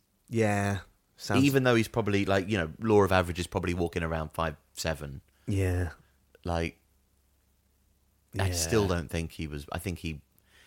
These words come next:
Speaker 2: he's handsome as well.
Speaker 1: Yeah, he is good looking. And he's twenty-two. He's very young.
Speaker 2: Is he?
Speaker 1: He's got his
Speaker 2: I wonder
Speaker 1: ho-
Speaker 2: who's the youngest driver on the grid.
Speaker 1: He could get called up.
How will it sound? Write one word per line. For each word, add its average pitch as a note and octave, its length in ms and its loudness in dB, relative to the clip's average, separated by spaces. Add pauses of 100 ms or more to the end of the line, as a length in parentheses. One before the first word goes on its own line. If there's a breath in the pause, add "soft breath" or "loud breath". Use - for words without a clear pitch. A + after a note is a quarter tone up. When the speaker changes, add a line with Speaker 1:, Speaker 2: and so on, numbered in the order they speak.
(100)
Speaker 2:
he's A2+ 160 -2
handsome C3+ 440 -2
as D2+ 120 -6
well. D#2+ 340 0
Speaker 1:
Yeah, A2 280 2
he A2 120 6
is A2 120 2
good G#2+ 180 0
looking. G2 380 0 (160)
And G#2+ 100 -2
he's A2+ 80 0
twenty-two. B3+ 680 4
He's G2+ 160 -2
very A3+ 260 0
young. G3 340 -2 (100)
Speaker 2:
Is C#3+ 140 -4
he? A#2+ 260 -6 (140)
Speaker 1:
He's F#3+ 180 -2
got G3 180 2
his E3+ 180 4
Speaker 2:
I C#3 80 -2
wonder C4 220 0
Speaker 1:
ho- B3+ 60 0
Speaker 2:
who's E4+ 160 0
the F4 100 -4
youngest B3+ 420 -2
driver F#3 340 0
on A2 120 0
the G#2 100 -2 (680)
grid. G2 520 4
Speaker 1:
He A3+ 160 6
could C4 200 8
get - 240 6
called D3 320 8
up. - 300 6